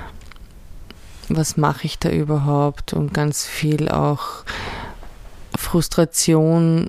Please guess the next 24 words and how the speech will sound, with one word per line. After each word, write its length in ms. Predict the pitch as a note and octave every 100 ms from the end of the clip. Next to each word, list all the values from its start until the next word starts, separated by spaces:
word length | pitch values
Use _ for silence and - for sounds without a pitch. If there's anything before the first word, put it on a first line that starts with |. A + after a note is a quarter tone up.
| -
was 320 | - D#3+ -
mache 220 | D#3+ D3+
ich 100 | D#3
dort 200 | - D#3+
den 120 | E3 D3
ganzen 420 | D3+ D3 D#3+ D3
Tag? 540 | - C#3+ D3+ F3 D#3+
Und 500 | D#3+ D#3 D#3 - - - - - - - -
die 60 | E3+
Langeweile, 800 | D#3 D3 D#3+ E3+ D#3 D#3 D#3 D#3+
die 140 | E3
sich 220 | D#3+ D#3 -
dann 180 | D#3+
auch 300 | D#3+ D3 - -
ergeben 560 | D#3+ C#3+ - D#3 E3 D#3+
kann, 480 | - D3+ D3+ D#3 D3 - - - - - - - - -
wenn 280 | D#3 D#3 D#3
sich 200 | - D3+
eben 220 | D#3+ D#3
Therapieformen 880 | - D3+ D#3 - E3 - D#3 D3+ D#3
jetzt 280 | D3+ - -
dann 80 | D#3
noch 120 | D3+
nicht 260 | D#3 D3